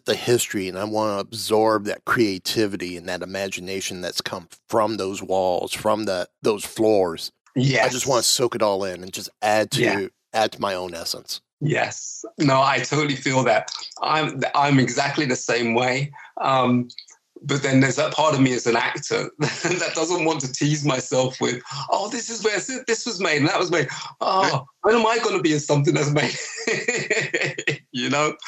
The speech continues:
Speaker 2: Um, but that passion, a friend of mine, you know, a couple of few friends of mine from, um, Skywalking Through Neverland, Richard and Sarah,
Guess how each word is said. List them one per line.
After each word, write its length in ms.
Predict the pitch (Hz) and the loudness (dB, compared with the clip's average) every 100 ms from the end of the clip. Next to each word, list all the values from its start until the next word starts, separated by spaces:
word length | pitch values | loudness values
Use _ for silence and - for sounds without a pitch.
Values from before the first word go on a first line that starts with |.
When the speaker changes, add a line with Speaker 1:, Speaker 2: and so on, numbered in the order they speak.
| 175 - 156 135 | -10 -8 -8 -4
Speaker 2:
Um, 400 | - 139 147 147 | 0 2 2 0
but 200 | 143 135 - | -2 -2 0
that 260 | 151 - | 0 0
passion, 680 | - 156 151 - 107 101 135 - _ _ - 139 - - - | -2 -2 -2 -4 -6 -6 -10 -20 _ _ -12 -10 -10 -10 -4
a 80 | 139 | -2
friend 260 | 220 285 | 4 4
of 100 | 233 | 4
mine, 400 | 120 117 107 107 | 2 0 -2 -2
you 100 | 165 | 2
know, 80 | 143 | 2
a 40 | 135 | 2
couple 220 | 175 170 | 0 0
of 80 | 151 | 0
few 220 | - 214 | -2 -4
friends 280 | - 139 120 | 0 0 2
of 80 | 117 | 2
mine 260 | 117 110 | 2 0
from, 300 | - 117 110 - - - - - _ _ _ - | 0 -2 -2 -8 -16 -16 -20 -20 _ _ _ 0
um, 600 | 131 131 120 113 107 - _ _ - _ _ - - | 4 4 4 2 0 -4 _ _ -20 _ _ -10 -8
Skywalking 680 | - 139 139 135 131 123 | -2 2 6 6 4 2
Through 140 | - 123 | 4 6
Neverland, 500 | 127 127 110 110 120 | 6 4 2 2 2
Richard 260 | 147 - | 0 0
and 140 | 120 - | 0 2
Sarah, 600 | 127 131 123 110 110 | 2 4 4 4 2